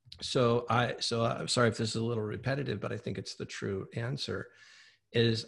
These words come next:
I would begin in both those cases with vision casting.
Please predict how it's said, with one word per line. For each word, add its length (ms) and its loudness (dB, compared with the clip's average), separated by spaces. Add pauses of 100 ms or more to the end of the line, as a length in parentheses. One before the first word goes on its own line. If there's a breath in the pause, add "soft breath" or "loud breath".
I 180 4
would 200 2
begin 380 4
in 120 4
both 260 0
those 160 0
cases 420 -4
with 180 -2
vision 320 0
casting. 520 -12